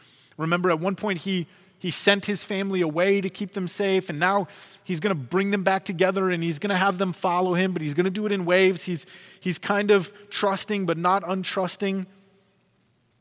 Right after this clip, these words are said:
Jacob, I think, in his actions here shows that he's a man of uncertain faith. As I mentioned last week, I think Jacob is a man who is still in process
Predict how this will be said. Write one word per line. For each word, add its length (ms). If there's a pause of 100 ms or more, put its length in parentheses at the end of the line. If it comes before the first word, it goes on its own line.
(540)
Jacob, 400
I 100
think, 440
in 180
his 200
actions 440
here 120
shows 300
that 80
he's 220
a 20
man 240
of 220
uncertain 640
faith. 480 (1800)
As 140
I 80
mentioned 340
last 300
week, 160
I 20
think 220
Jacob 400
is 100
a 60
man 340
who 180
is 160
still 460
in 220
process 1000